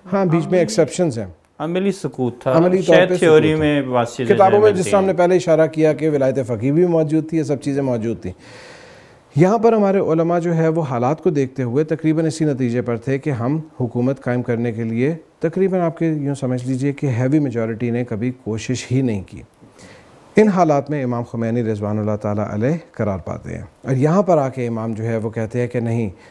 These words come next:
Speaker 1: زمانہ غیبت میں بھی ہم ظلم کے مخالف ہیں، زمانہ غیبت میں بھی ہم فساد کے اور corruption کے مخ-، مخالف ہیں، زمانہ غیبت میں بھی امر بالمعروف نہی عن المنکر کو تعطیل نہیں کیا جا سکتا، اس کو چھٹی نہیں کروائی جا سکتی،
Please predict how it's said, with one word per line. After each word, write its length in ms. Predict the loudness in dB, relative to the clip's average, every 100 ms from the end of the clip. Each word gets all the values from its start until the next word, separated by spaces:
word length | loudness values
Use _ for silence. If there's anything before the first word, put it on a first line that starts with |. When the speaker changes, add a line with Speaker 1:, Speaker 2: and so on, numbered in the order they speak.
| -10
Speaker 1:
زمانہ 380 | -2 -2 0 0 -2
غیبت 400 | -2 0 0 -2
میں 220 | -2 0
بھی 220 | 2 2 2
ہم 260 | 2 0 0
ظلم 220 | 2 0
کے 100 | 2
مخالف 500 | -2 -2 -2 -2 -2
ہیں، 140 | -6 -8 -12 _ _
زمانہ 320 | -4 0 0 0 0
غیبت 360 | -2 -2 -2
میں 140 | 0 0
بھی 180 | 0 0
ہم 220 | 0 0 -2 -6 _ -18
فساد 440 | -6 -4 2 0 0
کے 100 | -4
اور 100 | -4
corruption 500 | -2 -2 -2 -2 -4
کے 180 | -2 -4
مخ-، 260 | -2 -6 -4
مخالف 500 | -6 -4 -4 -4 -4
ہیں، 120 | -6 -8 -20 -4
زمانہ 320 | 0 0 2 0
غیبت 360 | 0 0 -2 -2
میں 240 | 0 0
بھی 300 | 0 2 0 -2 -6
امر 260 | -2 0
بالمعروف 600 | 0 0 0 0 0 0
نہی 220 | -2 -2
عن 60 | 0
المنکر 420 | 0 -2 -2 -4
کو 300 | -2 -2 -2 -4 _ -6
تعطیل 400 | -6 -2 0 0
نہیں 220 | 0 0
کیا 220 | 0 0
جا 160 | 0 -4
سکتا، 320 | -6 -6 -6
اس 100 | -4
کو 100 | -6
چھٹی 320 | -6 -2 0
نہیں 160 | 0 0
کروائی 320 | 0 0 0
جا 180 | -2 -4
سکتی، 340 | -8 -6 -6